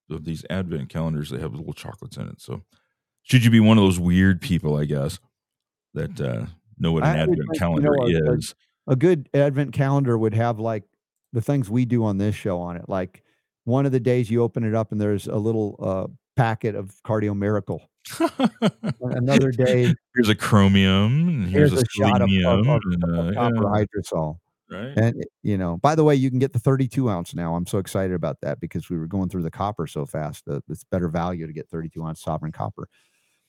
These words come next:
Speaker 2: All of those links are up in the show notes as well.
Speaker 1: All
Speaker 2: Um,
Speaker 1: right.
Speaker 2: yeah.
Speaker 1: We may have worn out our welcome at this point.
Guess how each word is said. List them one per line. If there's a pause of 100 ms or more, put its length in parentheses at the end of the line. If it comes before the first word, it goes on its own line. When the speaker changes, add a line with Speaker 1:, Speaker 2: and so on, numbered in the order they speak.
(440)
Speaker 2:
All
of
those
links
are
up (300)
in
the
show
notes
as
well. (720)
Speaker 1:
All
Speaker 2:
Um,
Speaker 1:
right. (880)
Speaker 2:
yeah. (580)
Speaker 1:
We
may
have
worn
out
our
welcome
at
this
point.